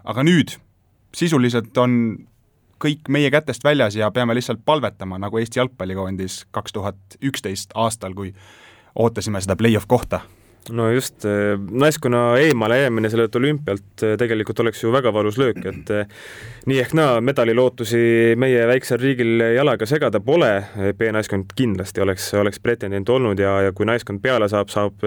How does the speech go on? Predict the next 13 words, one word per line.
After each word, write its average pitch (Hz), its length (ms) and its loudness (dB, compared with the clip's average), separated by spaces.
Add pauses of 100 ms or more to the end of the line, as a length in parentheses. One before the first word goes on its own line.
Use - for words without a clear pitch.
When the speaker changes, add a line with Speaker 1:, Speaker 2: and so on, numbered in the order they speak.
Speaker 2:
selle 110 220 0
võrra 104 240 2
rohkem 104 320 -2
ka 101 480 2
individuaalturniirile, 107 1000 0 (380)
eh, 104 200 0
vehklejaid 104 500 -2
peale, 104 440 2 (160)
kes - 260 -4
ka, 110 240 2
noh, 101 240 -6
oleme 107 240 2
ausad, 101 240 -4